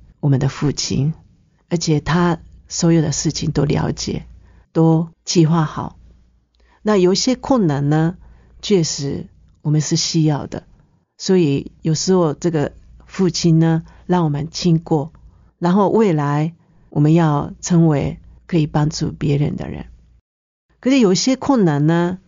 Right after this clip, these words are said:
因为我们不认识他，叛逆他，我们就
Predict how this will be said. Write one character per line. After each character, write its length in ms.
因 180
为 360
我 80
们 160
不 120
认 200
识 240
他， 400
叛 300
逆 140
他， 360
我 100
们 160
就 400